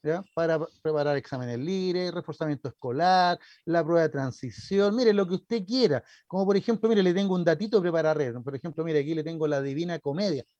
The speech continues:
no la Divina Comida, la Divina Comedia. <laughs> ¿Por qué? Porque un día como hoy, Dante Alighieri entregaba su espíritu. Un día como hoy, ¿no es cierto? Ah, en pleno siglo trece, ya setecientos años, mira, setecientos años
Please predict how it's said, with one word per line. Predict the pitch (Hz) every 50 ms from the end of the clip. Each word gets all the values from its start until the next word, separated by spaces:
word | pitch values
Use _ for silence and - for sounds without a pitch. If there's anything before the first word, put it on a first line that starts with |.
| _ -
no | 139 170 196
la | 214 220
Divina | 226 233 240 247 247 240
Comida, | 220 285 311 277 170 127 131 160 180 _ _ _ _ _
la | 98 92
Divina | 92 85 82 85 107 135 156 170 -
Comedia. | - - 226 247 262 277 247 180 123 101 101 87 - - _ _
<laughs> | 196 - - - - - _ - - - - -
¿Por | - 190 185 180
qué? | - - 233 233
Porque | 214 190 151 160 180 185 - _
un | - 262 285 294
día | 269 285 269 247 233 214
como | 208 202 196 208 233 285
hoy, | 311 320 294 -
Dante | - 135 240 269 285 262 - - 226 208
Alighieri | 190 185 170 151 185 269 311 320 320 320 302 302 - _ _ _ _ _ _ _ _ _
entregaba | _ 185 190 185 165 147 - - 151 151 151 139 165 160 151 139
su | 127 - 135
espíritu. | 117 - _ - 120 113 107 104 95 101 - _ _ _ _
Un | - 117 131
día | 160 175 175
como | 156 156 151 156 180
hoy, | 196 214
¿no | 202 170
es | 147
cierto? | - 196 190 180 - - 190
Ah, | 196 190 175 165 170 180 165
en | 147 135
pleno | - 170 170 165 139
siglo | - 170 160 147 147 143
trece, | 143 208 262 247 - - 240 254 269 - _ _ - - - _
ya | - 170 202
setecientos | 185 - 190 151 160 151 - 294 311 302 311 277 202 - 294
años, | 320 339 269 220
mira, | 285 311 208 147
setecientos | - 170 147 156 151 - 247 220 - 214 196 - -
años | 254 277 302 330 339